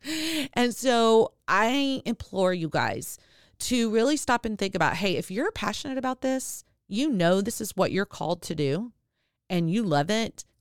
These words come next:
but you're not, you're not making money at it, you don't have the clientele that you need, then I'm gonna tell you that if you don't make a big shift, you're probably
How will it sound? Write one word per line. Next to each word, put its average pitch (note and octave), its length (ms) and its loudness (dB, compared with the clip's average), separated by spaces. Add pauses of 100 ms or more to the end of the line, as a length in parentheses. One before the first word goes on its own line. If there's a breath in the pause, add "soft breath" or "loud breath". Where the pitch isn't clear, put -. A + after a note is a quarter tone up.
but E3+ 220 -2
you're A3+ 280 2
not, G3 460 0 (880)
you're G3 160 0
not A#3+ 160 0
making F3+ 300 -2
money D#3+ 260 0
at G3+ 140 2
it, G3+ 100 -2
you F3+ 160 -4
don't A3 280 -2
have F3 280 -2
the E3 80 -10
clientele E3+ 560 0
that E3 120 -2
you E3+ 160 -2
need, E3 420 -4 (480 loud breath)
then F#3 420 2 (340)
I'm F#3 180 2
gonna B3 200 0
tell D#4+ 220 0
you C4 140 0
that F#3+ 140 2
if F3+ 160 -2
you F#3+ 320 -4
don't C4+ 380 0
make A3+ 240 -4
a F#3+ 120 -2 (100)
big E3+ 280 0
shift, - 680 -6 (1300)
you're F3+ 140 0
probably G3+ 960 0